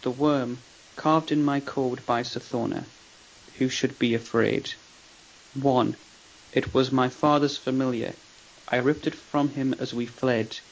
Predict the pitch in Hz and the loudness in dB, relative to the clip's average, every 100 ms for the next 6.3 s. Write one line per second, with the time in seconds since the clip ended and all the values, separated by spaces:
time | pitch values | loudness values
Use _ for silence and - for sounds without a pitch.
0 | - - - - - 139 131 127 139 147 | -20 -20 -20 -6 0 2 2 0 4 2
1 | 143 139 139 135 - 127 123 127 - - | 2 0 0 -2 -2 0 0 -2 -8 -20
2 | - - 120 131 131 127 113 117 - - | -8 -2 0 2 2 2 -2 -4 -8 -18
3 | - - 131 131 - 127 - - 123 120 | -20 -4 0 0 0 -2 -2 -4 -2 -2
4 | 123 120 - - - - - - - - | -2 -4 -4 -4 -2 -2 -4 -10 -20 -20
5 | - - - - - - 139 139 - - | -20 -20 -20 -20 -20 -2 0 0 -2 2
6 | 143 147 135 | 4 4 2